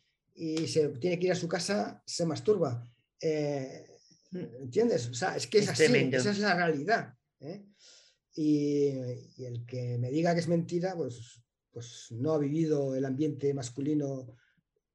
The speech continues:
Speaker 1: de la masturbación, porque es que ese es el que es, ¿no? Luego es verdad que hay muchos varones que eso lo dis-, lo dis-, lo di-, eh, disimulan con muy tal,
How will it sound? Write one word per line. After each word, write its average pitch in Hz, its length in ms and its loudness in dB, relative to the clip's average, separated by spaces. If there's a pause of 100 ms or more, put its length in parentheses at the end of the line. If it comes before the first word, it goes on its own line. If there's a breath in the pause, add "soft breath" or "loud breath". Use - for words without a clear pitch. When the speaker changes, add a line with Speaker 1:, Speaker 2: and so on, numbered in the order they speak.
(720 soft breath)
Speaker 1:
de 151 100 2
la 156 80 4
masturbación, 156 600 0
porque 143 300 -2
es - 80 -4
que 160 140 0
ese 147 100 0
es 139 140 -6
el 123 140 -6
que 123 200 -4
es, 117 200 -8
¿no? 143 220 -12 (600 loud breath)
Luego 131 260 -4
es 123 80 -2
verdad 160 280 2
que 147 140 0
hay 131 80 -4
muchos 135 320 -4
varones 170 420 2
que - 140 0
eso 156 180 2
lo 151 60 4
dis-, 143 320 -4 (160)
lo 143 180 -2
dis-, 135 260 -2 (180)
lo 131 180 -2
di-, 135 220 0
eh, 123 400 -2
disimulan 180 640 4
con 135 280 0
muy 143 540 2
tal, 208 260 -2